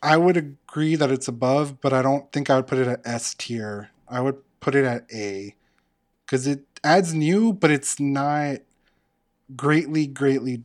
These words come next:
different enough for me to say, "Let's put it at S rank." But I would, I would put it at an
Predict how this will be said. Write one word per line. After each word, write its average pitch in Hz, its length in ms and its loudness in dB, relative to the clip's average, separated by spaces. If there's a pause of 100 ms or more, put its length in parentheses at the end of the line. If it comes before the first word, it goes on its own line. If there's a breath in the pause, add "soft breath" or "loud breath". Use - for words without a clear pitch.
(140)
different 120 600 -4
enough 120 380 -4
for 123 100 -6
me 120 80 -4
to 113 80 -6
say, 107 360 -6
"Let's 107 160 -10
put - 140 -10
it 104 100 -8
at 101 160 -10
S 98 220 -10
rank." 92 400 -16 (320)
But 117 180 -6
I 123 140 -2
would, 127 300 -4 (100)
I 156 80 0
would 165 160 2
put 147 100 0
it 127 100 2
at 113 120 -4
an 104 80 -12